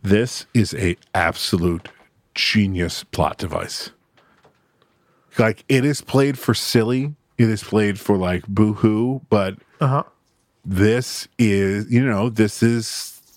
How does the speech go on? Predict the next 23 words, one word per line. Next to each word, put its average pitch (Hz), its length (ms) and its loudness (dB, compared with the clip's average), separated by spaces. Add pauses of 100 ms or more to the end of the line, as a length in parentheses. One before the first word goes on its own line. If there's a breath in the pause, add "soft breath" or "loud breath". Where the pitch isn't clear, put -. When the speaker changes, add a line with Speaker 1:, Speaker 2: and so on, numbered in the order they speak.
(100)
Speaker 1:
this 117 220 2
is 123 140 -2
the 123 80 0
thing 131 260 2
that, 127 160 -4 (220)
that 117 180 2
people 123 400 0
constantly 117 540 0
go 113 340 0
to 127 140 -2
Batman 90 440 -2
about. - 320 -6
Like, 85 300 -4 (440 loud breath)
when 98 200 2
you 113 140 2
finally 131 400 0
lock 123 300 0
everybody 127 460 0
up, 135 240 -2 (1160 loud breath)
what 107 160 4
do 113 80 0
you 117 80 0
do? 101 300 -2